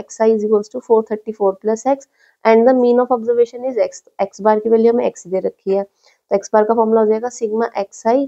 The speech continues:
upon number of observation is equals to x। Sigma xi है four thirty four plus x, number of observation है fifteen is equals to x। So four thirty four is e-, plus x is equals to fifteen x। तो x उधर जाके माइनस हो जाएगा, फोर्टीन एक्स की वैल्यू हो गई फ़ोर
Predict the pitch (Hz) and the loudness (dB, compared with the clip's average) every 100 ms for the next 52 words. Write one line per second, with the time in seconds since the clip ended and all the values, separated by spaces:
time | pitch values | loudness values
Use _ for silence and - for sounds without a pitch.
0 | 277 _ _ 202 202 214 220 208 202 214 | -6 _ _ -6 2 2 2 0 0 0
1 | 214 208 226 220 226 254 226 208 - 196 | -2 0 2 2 0 -2 -4 -4 -6 -6
2 | - 240 - _ _ _ _ _ - 196 | -4 -6 -6 _ _ _ _ _ 0 2
3 | 214 214 214 220 233 233 214 214 226 240 | 4 2 2 4 4 4 0 0 -6 -4
4 | 233 240 233 247 262 254 _ _ _ _ | 0 0 0 -4 -4 -10 _ _ _ _
5 | 202 208 208 220 226 208 220 220 214 220 | 0 2 2 2 2 2 2 0 -4 -10
6 | - - _ 220 247 226 208 196 185 185 | -12 -20 _ -6 -4 -4 -6 -6 -8 -6
7 | - 247 262 _ _ _ _ 208 208 196 | -2 -2 -2 _ _ _ _ -4 0 -2
8 | 196 214 214 226 226 233 233 254 - - | 0 -2 -2 -4 -2 2 2 2 -8 -8
9 | 202 202 208 _ - 214 220 220 247 - | -6 -4 -8 _ 0 0 0 -2 -2 -6
10 | - _ _ _ 208 190 202 196 190 233 | -20 _ _ _ -8 -4 0 -2 0 -2
11 | 240 233 - 269 294 294 - - _ _ | 0 -2 -2 0 0 -2 -10 -20 _ _
12 | _ - 202 202 220 220 220 226 233 226 | _ -2 -2 0 2 4 2 2 0 0
13 | 220 240 247 240 233 220 208 208 214 220 | 0 0 0 -2 -4 -4 -8 -4 -4 -6
14 | - 220 220 220 208 214 214 | -4 -2 2 2 2 2 0